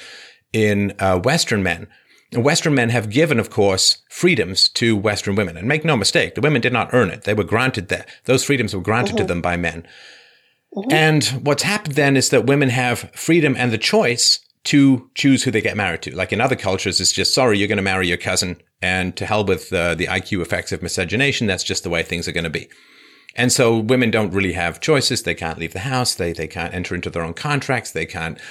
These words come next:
Speaker 1: drive in a lot of places. So, and they gotta wear the burqa. So they have not been granted. And there are not a lot of, you know, Wonder Woman fighters who are out there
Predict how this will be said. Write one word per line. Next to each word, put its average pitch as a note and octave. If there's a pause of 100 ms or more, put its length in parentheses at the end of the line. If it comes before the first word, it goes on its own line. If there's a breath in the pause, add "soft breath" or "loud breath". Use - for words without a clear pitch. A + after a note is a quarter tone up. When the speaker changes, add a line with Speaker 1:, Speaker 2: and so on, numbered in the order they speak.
(180 loud breath)
Speaker 1:
drive B2+
in A#2+
a A2+
lot G#2+
of G#2
places. G#2
So, E2+ (320 loud breath)
and F2+
they F#2
gotta E2+
wear D#2+
the D#2
burqa. A2
So G#2 (600 loud breath)
they D#3
have D#3
not B2+
been A#2
granted. F#2+
And A2+
there B2
are B2
not D3+
a C#3+
lot B2
of, - (160)
you A#2+
know, A2
Wonder B2
Woman A2
fighters G#2+
who A2
are -
out A2
there F#2+